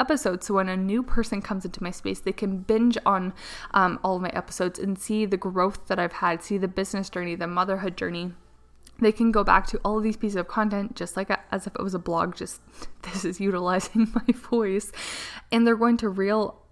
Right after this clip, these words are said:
realize the value that there really is to be had here, right? And they get to go through multiple different trainings, multiple different topics. M-, just, they get to dive deep into every aspect that you've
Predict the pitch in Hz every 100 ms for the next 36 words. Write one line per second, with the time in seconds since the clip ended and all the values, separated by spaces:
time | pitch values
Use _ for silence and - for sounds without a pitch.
0 | _ - - 202 196 247 262 233 196 185
1 | 185 190 - - - - 214 190 185 185
2 | 190 180 185 180 185 165 170 - 180 170
3 | 170 - - 180 185 170 - - - -
4 | 185 175 - 196 190 190 196 190 185 190
5 | 202 185 190 190 196 220 214 208 202 190
6 | - 190 - 180 175 180 190 - - 202
7 | 202 214 220 208 196 190 190 180 - 160
8 | 160 180 185 - - - - - - -
9 | 190 - _ - - 269 262 - - -
10 | - 226 247 262 208 196 196 190 196 -
11 | 190 190 190 190 - 185 185 190 190 -
12 | 170 175 - 185 - - 185